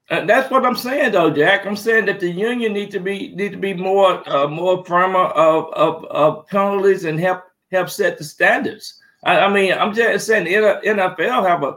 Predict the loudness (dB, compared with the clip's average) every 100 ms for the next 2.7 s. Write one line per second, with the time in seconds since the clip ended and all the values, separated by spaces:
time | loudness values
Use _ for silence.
0 | -12 _ _ -2 -2 0 -2 -2 -4 -2
1 | 0 0 0 -2 -2 -4 -2 -2 -4 -8
2 | -2 -2 0 -4 -4 -2 -6